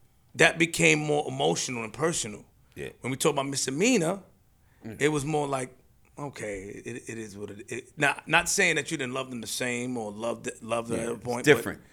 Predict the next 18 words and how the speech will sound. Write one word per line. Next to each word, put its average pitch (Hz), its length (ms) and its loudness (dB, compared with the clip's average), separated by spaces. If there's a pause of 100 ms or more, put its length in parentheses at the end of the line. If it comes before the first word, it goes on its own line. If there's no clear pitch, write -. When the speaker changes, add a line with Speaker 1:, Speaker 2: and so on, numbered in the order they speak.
(140)
Speaker 2:
different, - 200 -4
Speaker 1:
it's 127 140 4
Speaker 2:
yeah. 90 80 -10
Speaker 1:
different 165 300 4
type 139 160 0
of 127 80 -2
love. 113 260 4
That's 110 160 -4
what 120 120 -8
you 117 60 -6
said 117 200 0
earlier, 135 400 2
and 113 100 -4
I 113 100 0
get 127 240 2
it 123 100 0
now. 95 340 -4 (100)
Speaker 2:
Mm-hmm. 82 200 -12